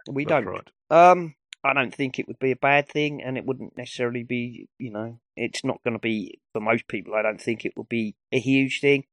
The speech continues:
Speaker 1: I'm not surprised they held on to Lightning for a while, because lots of people had Lightning cables, obviously,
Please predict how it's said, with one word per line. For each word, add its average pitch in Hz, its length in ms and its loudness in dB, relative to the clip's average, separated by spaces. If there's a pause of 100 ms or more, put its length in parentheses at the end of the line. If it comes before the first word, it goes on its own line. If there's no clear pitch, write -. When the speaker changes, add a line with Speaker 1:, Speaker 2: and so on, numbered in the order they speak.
Speaker 1:
I'm 196 180 2
not 220 200 4
surprised 190 380 0
they 170 120 0
held 165 280 0
on 156 180 0
to 147 460 -2
Lightning 139 500 2
for 139 180 -2
a - 20 0
while, 139 400 4
because 135 380 -4
lots - 200 -2
of 139 80 -12
people 120 300 -4
had 135 340 2
Lightning 110 520 -4
cables, 120 580 -6
obviously, 113 640 -6